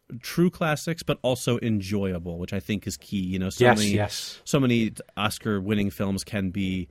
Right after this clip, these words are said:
Speaker 1: important or meaningful, but not necessarily fun to watch. <laughs> Moonlight. <coughs> Sorry, a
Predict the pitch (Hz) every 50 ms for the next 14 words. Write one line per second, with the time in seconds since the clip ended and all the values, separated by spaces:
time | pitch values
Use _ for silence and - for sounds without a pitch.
0 | _ - 123 120 113 110 - - 143 123 101 113 110 104 - - - 113 107 104
1 | 101 104 107 117 120 113 110 104 98 - - 107 101 95 98 110 107 110 104 104
2 | 110 90 107 104 - 113 107 101 95 95 98 - - 107 101 98 - 104 98 98
3 | 95 92 - - - - - - 202 208 190 175 151 156 175 190 185 160 139 123
4 | 120 139 - - - - 202 190 - 180 - - 160 156 127 104 92 - - -
5 | - 113 98 92 127 117